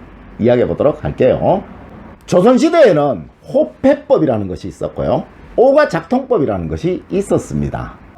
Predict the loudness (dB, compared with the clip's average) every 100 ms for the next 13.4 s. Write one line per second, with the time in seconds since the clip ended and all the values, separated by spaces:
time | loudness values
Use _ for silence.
0 | _ 0 2 2 2 0 0 -2 -4 -4
1 | 0 0 2 2 2 2 2 0 0 0
2 | -2 -4 -10 -4 -2 0 2 2 0 -2
3 | -4 -2 -4 -4 -6 -6 -10 -12 -2 -2
4 | -2 0 0 0 -6 2 4 6 6 4
5 | 0 -4 -8 -4 0 0 -2 -10 -20 -20
6 | -20 -20 -6 2 4 4 4 2 0 -10
7 | -20 -20 -2 0 4 4 4 2 -6 -20
8 | -20 -2 2 2 0 -18 -10 -6 0 2
9 | 2 2 2 2 0 -6 -18 -4 -2 -2
10 | 0 -2 0 -2 -2 -4 -4 -8 -10 -14
11 | -20 -20 -20 -10 2 2 4 2 2 0
12 | 2 4 4 2 -2 -4 -6 -8 -2 0
13 | 0 -2 -6 -8